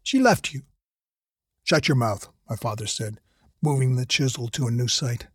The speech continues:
starting to strike even faster. "You destroyed all this boy had left, her statue."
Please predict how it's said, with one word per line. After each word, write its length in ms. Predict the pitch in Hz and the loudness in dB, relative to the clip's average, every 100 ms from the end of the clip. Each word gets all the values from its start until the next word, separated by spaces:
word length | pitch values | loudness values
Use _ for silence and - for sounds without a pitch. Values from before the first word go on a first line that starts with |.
| _ | _
starting 400 | - 156 123 113 | -4 0 0 0
to 80 | 117 | -4
strike 420 | 107 - 120 107 | -6 -4 -4 -4
even 220 | 143 - | -6 -6
faster. 580 | - - 113 101 135 - _ _ _ _ _ - - - - | -14 -8 -6 -8 -10 -14 _ _ _ _ _ -20 -20 -20 -4
"You 140 | 185 262 | 4 6
destroyed 500 | 247 - 254 240 247 | 6 -2 2 2 4
all 140 | 202 | 4
this 180 | 202 - | 4 0
boy 320 | - 175 165 | 4 4 6
had 280 | 117 185 165 | 2 0 0
left, 380 | 151 139 123 - _ _ | 2 2 -2 -12 _ _
her 100 | 160 | -2
statue." 580 | 165 - 214 196 - 170 | 0 0 0 0 -2 -2